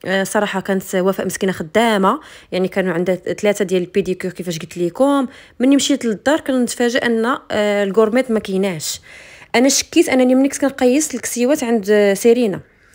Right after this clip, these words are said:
قلت راه وقيله طاحت ليا، آه، ما شدت ليا فشي كسوه وصافي. مني رجعت الفيديوهات قال لي عقلي غير رجعي. شوفوا علاش مزيان ان التصوير نفعني. في الاخر البنات لقيت انها مشات ليا في الصالون.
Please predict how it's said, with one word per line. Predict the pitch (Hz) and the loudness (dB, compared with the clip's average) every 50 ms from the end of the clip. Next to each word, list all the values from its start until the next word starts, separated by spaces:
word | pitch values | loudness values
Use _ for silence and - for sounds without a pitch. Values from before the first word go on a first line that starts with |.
| - - _ - | -20 -18 _ -2
قلت | 220 208 226 | 0 2 2
راه | 220 | 2
وقيله | 208 214 233 233 233 | 2 2 2 0 2
طاحت | 226 214 - - - | 0 -2 -4 -6 -4
ليا، | 196 202 196 190 185 180 175 170 165 160 160 - - - 180 | -2 0 0 0 0 0 0 0 0 0 -2 -2 -2 -2 -2
آه، | 175 | 0
ما | 185 185 | -2 -2
شدت | - - - 160 202 196 190 | -4 -6 -6 -6 -6 -6 -4
ليا | 190 196 | -4 -4
فشي | 190 - 196 | -2 -4 -6
كسوه | 185 - - - 220 254 | -6 -6 -4 0 0 0
وصافي. | 262 262 233 196 170 165 - 160 156 156 - _ - - - - - - _ _ | 0 0 -2 -4 -4 -2 -4 -6 -8 -8 -12 _ -20 -20 -20 -20 -20 -20 _ _
مني | 247 269 302 320 320 | 2 4 6 6 6
رجعت | 277 233 285 269 247 | 6 4 2 0 0
الفيديوهات | 208 247 269 220 254 302 359 262 226 | 0 0 0 2 2 2 2 2 4
قال | 320 320 302 | 4 4 6
لي | 302 294 | 6 4
عقلي | 262 240 - - 330 403 | 4 2 0 2 4 4
غير | 359 392 453 415 | 6 6 4 4
رجعي. | 254 165 170 170 175 | 2 0 -2 -2 -2
شوفوا | 175 - 220 196 226 | -2 -4 -4 -4 -4
علاش | 208 214 - 226 | -4 -2 -2 -2
مزيان | 214 190 180 208 254 285 | -2 -2 0 0 0 0
ان | - 233 226 | 0 0 -2
التصوير | 220 - - - 233 269 277 269 | -2 -4 -6 -4 0 0 0 0
نفعني. | 233 - - 240 202 170 165 165 160 - - - - - - _ | 0 0 -2 -2 -2 -2 -2 -4 -6 -8 -14 -20 -20 -20 -20 _
في | - - 254 | -8 -2 0
الاخر | 262 254 - 294 285 269 | 0 0 2 2 4 4
البنات | 247 214 180 196 240 294 349 - | 4 2 2 2 2 2 2 2
لقيت | 262 240 - 262 254 - | -2 0 0 0 0 2
انها | 233 233 220 233 | 2 2 2 2
مشات | 240 - 226 226 - | 2 2 0 0 2
ليا | 233 | 0
في | 247 - | 2 2
الصالون. | - - 262 226 202 170 156 156 151 151 | 0 0 0 0 0 0 -2 -2 -4 -4